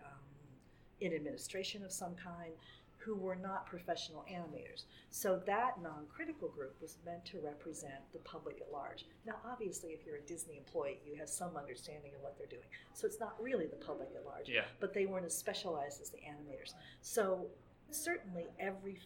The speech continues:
Speaker 1: feature and just about every short that the studio developed in the forties was put through this process,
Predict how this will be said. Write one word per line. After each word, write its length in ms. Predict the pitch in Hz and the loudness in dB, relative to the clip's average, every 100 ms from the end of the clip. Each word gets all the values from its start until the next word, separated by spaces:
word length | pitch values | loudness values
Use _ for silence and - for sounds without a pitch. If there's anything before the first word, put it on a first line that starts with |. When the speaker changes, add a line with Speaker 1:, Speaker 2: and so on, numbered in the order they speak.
| - | -10
Speaker 1:
feature 460 | 170 - 165 156 151 | -4 -4 -2 -6 -6
and 100 | 151 | -2
just 280 | 175 175 175 | 0 0 -4
about 240 | 151 139 - | -4 -4 -4
every 300 | 151 139 131 | -8 -8 -8
short 540 | - - - - - - - - - | -2 0 2 0 0 -8 -16 -18 -4
that 140 | 165 - | -4 -2
the 60 | |
studio 520 | 156 - 175 170 156 | -2 2 2 4 2
developed 500 | 147 151 151 147 147 | 2 -2 -2 -4 -4
in 80 | 151 | -8
the 80 | 147 | -8
forties 400 | - 151 147 143 | -4 -2 -2 -4
was 120 | 156 | -8
put 280 | - - - | -8 -6 -6
through 160 | - 151 | -2 -2
this 140 | - - | -4 -8
process, 480 | - 208 - - | -8 -4 -4 -4